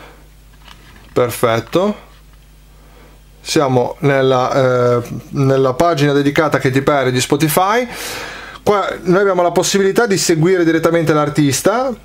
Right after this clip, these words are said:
quindi tutto quello che fa, tutti gli album che aggiunge ci vengono segnalati e ci viene notificato. Abbiamo la possibilità, scorrendo, eh, di avere una panoramica dell'artista, abbiamo la possibilità di avere la biografia completa, ovviamente in inglese, però, cioè,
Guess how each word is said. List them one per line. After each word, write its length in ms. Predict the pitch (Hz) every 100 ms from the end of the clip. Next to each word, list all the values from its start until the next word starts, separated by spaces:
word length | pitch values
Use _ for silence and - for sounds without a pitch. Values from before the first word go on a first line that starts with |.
| - - -
quindi 280 | 165 151 143
tutto 180 | 156
quello 220 | 170 170 165
che 100 | 160
fa, 500 | 156 165 160 - - -
tutti 200 | 156 156
gli 40 |
album 240 | 165 156 151
che 100 | 165
aggiunge 300 | 151 165 143
ci 120 | 147
vengono 300 | 147 143 139
segnalati 540 | 147 143 147 139 123
e 60 | 127
ci 120 | -
viene 260 | 135 131 127
notificato. 680 | 127 151 175 226 262 277 - - -
Abbiamo 260 | - 233 190
la 80 | 202
possibilità, 600 | 233 233 240 226 156 120 - -
scorrendo, 880 | - - 202 208 180 147 143 185 269 - - - -
eh, 380 | - 151 147 147
di 260 | 170 185 240
avere 500 | 185 165 139 120 120
una 220 | - 254 262
panoramica 680 | 220 170 143 127 123 135 127
dell'artista, 720 | 139 135 127 127 110 - 113
abbiamo 340 | 165 175 156 143
la 60 |
possibilità 380 | 151 165 202 185
di 40 |
avere 340 | 170 165 131 123
la 220 | 160 226
biografia 840 | 160 151 240 240 185 170 156 196
completa, 600 | 147 156 139 139 135 160
ovviamente 360 | 160 147 196 156
in 40 |
inglese, 560 | 147 147 165 147 110 113
però, 260 | 127 156 135
cioè, 300 | 147 120